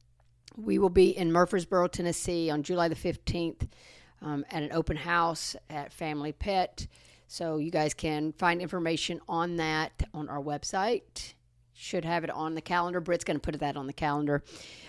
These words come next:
um, so that you guys can come and meet us if you're local and, and see an amazing new facility. Uh, we'll be hosting seminars, workshops, and group classes there as well.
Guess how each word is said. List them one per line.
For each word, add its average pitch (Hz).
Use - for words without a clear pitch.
um, 156
so -
that 165
you 180
guys 170
can -
come 185
and 175
meet 226
us 240
if 185
you're 180
local 180
and, 156
and 165
see 170
an 160
amazing 165
new 170
facility. 226
Uh, 160
we'll 165
be 156
hosting 160
seminars, 240
workshops, 202
and 170
group 170
classes 165
there 156
as 151
well. 185